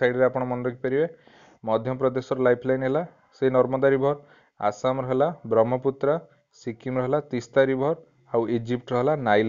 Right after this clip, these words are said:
ରିଭର, ନୀଳ ନଦୀ। ତ ଏଇଟା ହେଲା ସବୁ କ'ଣ? ଲାଇଫ୍ ଲାଇନ୍ ଅଫ୍, ମାନେ ଯୋଉ ଯୋଉ ସବୁ ଷ୍ଟେଟ୍ ଆଉ ଇଏର ଏରିଆର ଦିଆଯାଇଛି। ତାପରେ ଫର୍ଟି ୱାନ୍ କ୍ୱେଶ୍ଚନ ଦେଇଛି, ହାୱା ମହଲ is located at, ହାୱା ମହଲ ସମସ୍ତେ ଜାଣିଛନ୍ତି, ଆସାମର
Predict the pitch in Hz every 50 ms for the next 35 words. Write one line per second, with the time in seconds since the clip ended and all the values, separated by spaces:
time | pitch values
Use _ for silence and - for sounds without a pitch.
0 | 107 104 104 95 98 95 92 101 107 113 120 120 120 113 107 98 92 101 - -
1 | _ _ _ _ _ _ _ _ _ _ - 117 120 120 123 123 123 131 131 127
2 | - 135 131 123 131 143 175 160 131 113 113 110 110 - 120 117 113 120 135 170
3 | 175 - _ _ _ _ _ _ _ _ - 131 131 135 131 131 135 127 123 131
4 | 127 - - 131 131 131 - - 120 117 127 147 156 143 135 120 110 110 113 113
5 | 113 - - - 113 110 110 107 104 107 101 92 87 - - 62 - - - _
6 | _ _ _ _ _ _ _ _ _ _ _ _ _ _ _ _ _ _ _ _
7 | _ _ _ _ _ _ - 123 120 139 135 - - 117 107 - - 143 143 147
8 | 147 147 139 135 127 - - 147 143 143 139 120 110 123 160 170 _ _ _ _
9 | _ _ _ _ - 101 101 104 127 143 151 143 139 131 131 135 139 143 135 131
10 | 120 117 117 - 120 113 - 110 98 92 101 101 104 107 110 120 120 127 131 131
11 | 127 - 131 120 123 120 - 131 127 127 127 120 127 127 131 151 185 185 - _
12 | _ _ _ _ _ _ _ _ _ - 104 107 - - 123 123 127